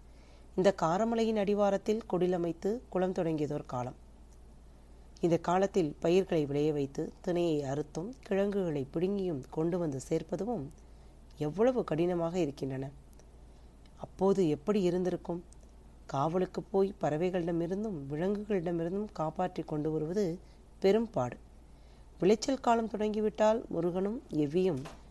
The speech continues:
திணைப்புலம் காக்கப் போவார்கள். வயதிலே இளையவனான எவ்விதான்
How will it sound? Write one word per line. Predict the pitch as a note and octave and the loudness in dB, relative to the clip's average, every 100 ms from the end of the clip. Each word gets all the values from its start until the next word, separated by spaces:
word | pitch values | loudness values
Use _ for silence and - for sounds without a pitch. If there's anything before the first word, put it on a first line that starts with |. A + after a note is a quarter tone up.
| - - - | -20 -12 0
திணைப்புலம் | A3 C4+ B3+ G3+ D#3 | 2 2 2 0 0
காக்கப் | D3+ - D3 D3+ | -4 -6 -8 -6
போவார்கள். | C#3+ C3+ C3 - - - - - - - - - - | -4 -6 -8 -14 -20 -20 -20 -20 -20 -20 -20 -10 0
வயதிலே | E3+ F#3+ A3 A3 D#3 D3 - | 2 4 2 2 0 -2 0
இளையவனான | F3 F#3+ G#3 G#3 F3 D#3+ C#3 | 2 4 2 2 0 0 0
எவ்விதான் | D3+ D#3 F#3 F3+ | 0 2 2 0